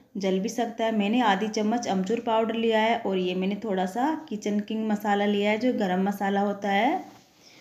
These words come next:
और जो मैंने आलू को बॉयल किए हुए कट किए थे, तो उनको हम डाल देते हैं इसके अंदर,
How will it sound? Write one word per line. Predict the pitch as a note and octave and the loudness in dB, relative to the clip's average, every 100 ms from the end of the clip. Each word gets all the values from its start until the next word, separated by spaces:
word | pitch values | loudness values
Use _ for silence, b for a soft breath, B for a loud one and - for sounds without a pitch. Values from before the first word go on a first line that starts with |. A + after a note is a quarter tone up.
| B B | B B
और | A#3 | -2
जो | A3 B3+ | 6 8
मैंने | C4+ D4 D4 | 10 8 8
आलू | C4+ G#3 G#3+ | 6 2 2
को | B3+ D4 | 4 4
बॉयल | G#3 G3 A3+ | 4 2 2
किए | C4 C#4 | 2 4
हुए | C4+ C#4 | 4 4
कट | C4+ G#3+ G#3+ | 2 -2 -2
किए | B3 B3+ | 2 4
थे, | B3+ C4 | 4 4
तो | C4+ | 4
उनको | A#3 A3 A#3+ | 2 0 2
हम | B3 C4+ C4 | 4 6 6
डाल | F#3 F#3 | 4 2
देते | G#3 A3+ A#3+ | 0 0 -2
हैं | A#3+ | -4
इसके | A#3+ A#3 | -2 -2
अंदर, | A3+ B3+ | 2 2